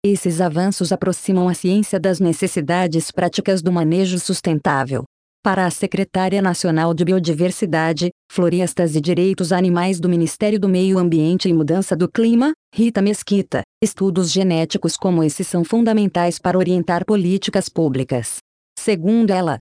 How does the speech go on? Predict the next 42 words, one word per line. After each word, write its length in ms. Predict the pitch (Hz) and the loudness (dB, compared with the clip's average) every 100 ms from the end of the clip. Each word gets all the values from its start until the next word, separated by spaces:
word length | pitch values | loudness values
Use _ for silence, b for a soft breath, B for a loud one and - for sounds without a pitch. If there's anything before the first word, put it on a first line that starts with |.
| _ - | _ -4
a 80 | 156 | -4
ciência 560 | - 175 185 185 185 | -2 0 0 0 -2
fornece 480 | - 208 180 175 226 | 0 0 0 0 -4
subsídios 640 | - 202 - 190 185 180 | -4 -4 -2 -2 0 0
essenciais 720 | 165 - 185 190 190 170 175 - | -2 -2 -4 -2 -2 0 -2 -2
para 160 | 202 | -2
compreender 680 | 196 190 185 185 180 165 170 | 0 -2 0 0 0 2 0
o 20 | |
estágio 420 | 165 - 190 202 180 | 0 0 -2 0 -2
atual 380 | - 160 175 | 0 0 0
da 140 | 170 160 | -2 -2
conservação 760 | 196 196 - 214 202 - 175 | 0 -2 -2 -2 -2 -2 -2
da 120 | 165 160 | 0 2
biodiversidade 1040 | 185 180 160 175 156 180 156 165 170 175 | 2 0 0 0 -2 -2 0 0 0 0
e 20 | |
definir 500 | 160 170 170 175 190 | -2 -2 0 0 0
prioridades 800 | 190 202 196 170 165 165 160 - | 0 0 0 0 0 0 -2 -2
para 160 | 180 | -2
o 40 | 180 | -2
futuro. 500 | - 208 147 123 120 - _ _ - | -4 -4 -2 -2 -4 -8 _ _ -2
Rita 300 | 214 233 175 | 0 2 0
Mesquita 480 | 170 - - 196 220 | 0 -2 -2 0 0
explica 480 | - 226 247 190 | -2 0 0 0
que 100 | 160 | -2
o 40 | 175 | -2
planejamento 720 | 185 180 175 165 156 170 180 | 0 2 2 2 2 0 0
até 180 | 147 196 | -2 0
dois 240 | 196 226 | 2 2
mil 160 | 185 190 | 2 0
e 40 | |
trinta, 500 | 220 - 185 190 202 196 _ - | 0 0 2 2 0 -4 _ -2
previsto 580 | 165 147 170 190 - | -2 0 0 -2 0
na 100 | 185 | 0
Estratégia 640 | 196 - 202 - 170 160 151 | 0 -2 -4 0 0 0 0
e 60 | |
Plano 380 | 147 202 214 202 | 0 0 2 2
de 100 | 160 | 2
Ação 300 | 214 - 185 | -2 0 0
Nacionais 580 | 190 180 180 165 175 180 | 0 0 0 0 0 -2
para 220 | - 196 | -2 -2
a 40 | 185 | 0
Biodiversidade, 1080 | 190 170 160 175 180 208 160 160 165 175 | 0 0 0 0 -2 -2 -2 0 0 -2